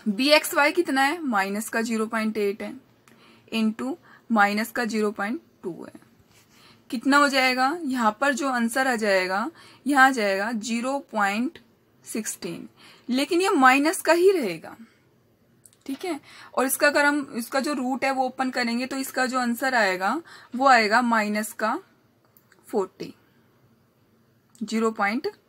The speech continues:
फ़ोर्टी। आंसर आएगा। अब इसमें आपने सोचा कि माइनस माइनस तो प्लस हो जाएगा,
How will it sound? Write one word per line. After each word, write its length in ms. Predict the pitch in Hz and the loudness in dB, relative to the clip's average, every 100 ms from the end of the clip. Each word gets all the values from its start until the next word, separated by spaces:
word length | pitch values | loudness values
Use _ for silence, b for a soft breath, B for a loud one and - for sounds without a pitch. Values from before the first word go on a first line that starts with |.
| _ | _
फ़ोर्टी। 480 | - 185 202 - 349 _ b b b - | -8 -8 -8 -12 -12 _ b b b -6
आंसर 360 | 208 202 190 | -6 -6 -10
आएगा। 220 | - - - _ _ _ B B B B B | -12 -16 -20 _ _ _ B B B B B
अब 180 | 311 311 - | 4 4 -6
इसमें 280 | 294 349 349 | -4 -2 0
आपने 300 | 311 320 339 | 0 0 -4
सोचा 320 | 302 247 277 | -4 -6 -8
कि 120 | 311 | -4
माइनस 420 | 285 262 262 302 | 2 4 2 0
माइनस 300 | 277 277 294 | 0 0 0
तो 80 | 302 | -4
प्लस 280 | 294 311 311 | 2 2 4
हो 60 | 294 | -2
जाएगा, 440 | 262 226 220 226 | -4 -4 -6 -10